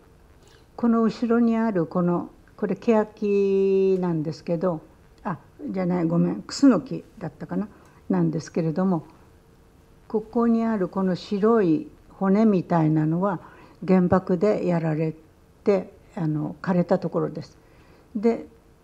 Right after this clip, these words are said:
クスノキは芽を出して六十年の中で七十、まあ、もっと、うん、さ-、何十、数十年の中でむくむくと大きくなって、このように大きな木になりました。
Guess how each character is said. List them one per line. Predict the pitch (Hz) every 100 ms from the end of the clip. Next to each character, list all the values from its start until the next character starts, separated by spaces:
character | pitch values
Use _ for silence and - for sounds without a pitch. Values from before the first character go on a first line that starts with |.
| - _ _ - - _
ク | -
ス | -
ノ | 208 190
キ | - 170
は | 202 208 - - _ _ _ - _ 427 - - -
芽 | 196
を | 180
出 | 160 170
し | -
て | - 190
六 | 175 175 170
十 | 190 180
年 | 160 156 156
の | 156 - - - - -
中 | 175 175
で | 156 190 185 - -
七 | 196 180 175 165
十、 | 180 170 294
ま | 202 185
あ、 |
も | 175 180
っ |
と、 | - 165 - 539 285
う | 180 175
ん、 | -
さ-、 | 185 320
何 | 214 190 180
十、 | 208
数 | - 208 196
十 | 202
年 | 180 156 143
の | 165
中 | 165 170 165
で | 165
む | 170 180
く | 180
む | 160
く | 160
と | - 269 180
大 | 180
き | -
く | - 165
な | 170
っ |
て、 | - - 185 - - - -
こ | - 175
の | 170
よ | 175 180
う |
に | 208 180
大 | 170
き | 160 160
な | 170 180 - - - -
木 | 190
に | 160 160 208
な | 160
り | 156
ま | 151 135
し | -
た。 | 170